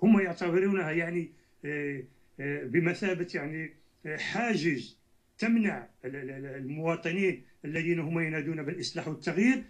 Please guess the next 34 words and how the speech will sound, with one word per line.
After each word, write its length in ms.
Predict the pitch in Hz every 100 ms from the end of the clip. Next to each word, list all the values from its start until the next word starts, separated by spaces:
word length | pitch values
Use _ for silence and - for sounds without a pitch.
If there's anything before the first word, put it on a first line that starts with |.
| _ -
أن 100 | 175
يصلون 480 | 170 - 180 185 170
إليهم، 500 | 151 151 135 117 - -
وهم 320 | 180 269 -
في 60 |
الحقيقة 540 | - 147 233 220 233 214
وقعوا 360 | 156 - 196
في 120 | - 175
خطأ 300 | 220 233 -
كبير، 440 | 196 254 269 - - _ -
وأنا 280 | 185 190 175
أقولها 500 | - 285 311 277 247
لهم 280 | 240 294 240
من 120 | 285
الآن. 420 | 285 247 262 - - _ _ -
نقول 260 | 190 277 254
لهم 160 | 226
باللي 200 | 190 180
المادة 580 | 180 175 302 214 147 156
والنص 500 | 139 165 247 262 -
اللي 200 | 180 170
نصبته 380 | 175 - 240 190
في 100 | 175 -
ثلاثة 180 | 196 185
وسبعين 380 | 180 214 277 - - -
يا 380 | 139 185 202 180
ليتكم 720 | 196 285 - 185 175 277 247 - - _ -
تكملوا 600 | - 262 277 226 202 147
عليه 180 | 196 240
وت-، 240 | 190 - 151 175
وينتخبوا 600 | 160 175 143 247 - 160
عليه، 220 | 147 135 -
أنا 140 | 214
نتمنى، 440 | 170 220 277 165